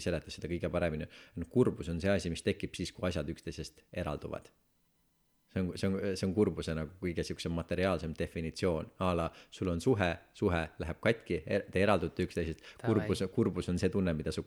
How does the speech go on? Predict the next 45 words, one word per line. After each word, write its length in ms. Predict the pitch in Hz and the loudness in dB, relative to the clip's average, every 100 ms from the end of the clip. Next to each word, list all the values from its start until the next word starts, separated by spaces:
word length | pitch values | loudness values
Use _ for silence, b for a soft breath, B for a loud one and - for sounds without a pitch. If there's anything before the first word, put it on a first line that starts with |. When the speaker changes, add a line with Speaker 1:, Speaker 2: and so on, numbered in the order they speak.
| - B B - | -10 B B -6
Speaker 1:
keha 240 | 101 92 | 0 2
tunneb 300 | 90 90 73 | 2 0 0
asjade 240 | 90 - 82 | -2 -2 -2
eraldumise 460 | 85 78 80 78 - | -2 -2 -4 -6 -4
peale. 320 | 78 - - - 123 | -4 -4 -8 -8 -2
Vana- 280 | 110 104 | 2 2
Speaker 2:
Ühenduse 340 | 107 104 101 101 101 | 2 -4 -6 -6 -6
kadu 320 | 113 113 98 | -6 -6 -6
siis. 200 | - - | -8 0
Speaker 1:
Ühenduse 460 | 113 123 95 85 90 | 4 4 4 2 0
kadu, 220 | 98 85 | 0 0
täpselt. 540 | 76 87 - 80 - - - | -2 -4 -4 -8 -8 -12 0
Vanavanemad 600 | 104 98 87 85 82 101 | 4 4 2 0 2 4
olid, 300 | 113 90 - | 4 2 -2
surid 340 | - - 82 78 | -6 -2 0 2
ära, 200 | 85 78 | 2 2
eks 160 | 78 - | -2 -4
ole, 140 | 78 78 | -2 0
seal, 260 | 82 80 | -2 -2
ma 140 | 69 80 | -2 -4
ei 60 | 80 | -2
tea, 80 | - | 0
kool 240 | 92 87 | 2 4
oli, 220 | 98 82 | 2 2
lõppes 320 | 78 - 82 80 | 0 -4 -2 0
ära, 160 | 76 | 0
sõprus, 400 | 69 90 - 82 - | -2 -4 -6 -8 -2
noh, 200 | 101 95 | 2 2
mis 140 | 92 | 2
iganes 240 | 98 80 80 | 0 0 0
see 80 | |
on, 80 | 92 | -2
eks 140 | 73 - | -2 -2
ole, 140 | 80 | -2
see 80 | 80 | -2
on 60 | 82 | -4
Speaker 2:
Jah. 260 | - 101 120 - | -6 -8 -12 -4
Speaker 1:
eraldus, 500 | 110 104 78 71 - - | 2 4 4 -2 -10 -10
eraldatuse 640 | - 104 87 80 - 82 80 | -2 2 2 0 -4 -4 -4
nagu, 320 | - 87 80 82 - B | -4 -2 -2 -4 -6 B
kurbus 400 | 156 120 92 90 | 2 4 2 -2
on 80 | 85 | -2
eraldatuse 640 | 95 87 80 - 80 78 | 0 0 0 -4 -4 -4
nii-öelda 380 | 76 76 71 76 | -4 -6 -4 -6
sümptom. 420 | - 87 82 - | -4 -4 -4 -8